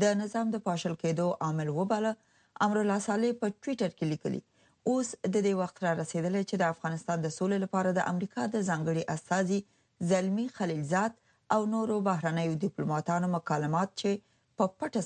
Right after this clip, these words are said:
ثبت شوي دي، خپاره شي.» نور تفصیل په رپورټ کې اورئ.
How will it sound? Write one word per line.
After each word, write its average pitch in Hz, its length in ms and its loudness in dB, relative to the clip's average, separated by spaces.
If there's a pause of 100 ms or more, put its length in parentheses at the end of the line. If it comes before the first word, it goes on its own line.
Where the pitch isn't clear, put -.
ثبت - 260 -2
شوي 190 240 0
دي، 202 60 0 (320)
خپاره 185 400 0
شي.» - 100 -10 (680)
نور 151 220 -2
تفصیل 202 380 0 (160)
په 214 140 0
رپورټ 175 320 -2
کې 160 160 -2
اورئ. 185 200 -4